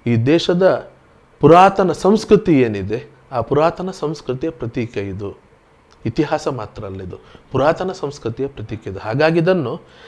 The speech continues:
ಸರ್ಕಾರ ಅದೇ ರೀತಿ ಸ್ವೀಕಾರ ಮಾಡಿಕೊಂಡು ಎಲ್ಲರನ್ನೂ ಒಪ್ಪಿಸಿಕೊಂಡು ರಾಷ್ಟ್ರೀಯ ಅಸ್ಮಿತೆಯ ಪ್ರಶ್ನೆಯ ರೀತಿಯಲ್ಲಿ ಇದು ನಿರ್ಮಾಣ ಆಗಬೇಕು. ಈ ಮೂರು ಕ್ಷೇತ್ರಗಳು,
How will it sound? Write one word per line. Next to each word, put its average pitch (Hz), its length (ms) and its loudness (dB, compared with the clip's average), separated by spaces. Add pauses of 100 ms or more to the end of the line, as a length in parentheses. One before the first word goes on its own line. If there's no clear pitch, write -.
(140)
ಸರ್ಕಾರ 175 480 6
ಅದೇ 180 280 10
ರೀತಿ 220 240 6
ಸ್ವೀಕಾರ 156 460 4
ಮಾಡಿಕೊಂಡು 107 880 -4 (240)
ಎಲ್ಲರನ್ನೂ 208 540 10
ಒಪ್ಪಿಸಿಕೊಂಡು 135 960 2 (200)
ರಾಷ್ಟ್ರೀಯ 208 520 4
ಅಸ್ಮಿತೆಯ 170 640 6
ಪ್ರಶ್ನೆಯ 139 440 -6
ರೀತಿಯಲ್ಲಿ 123 420 -4
ಇದು 123 100 -2
ನಿರ್ಮಾಣ 127 460 -6
ಆಗಬೇಕು. 110 600 -6
ಈ 110 80 -2
ಮೂರು 156 300 0
ಕ್ಷೇತ್ರಗಳು, 98 880 -10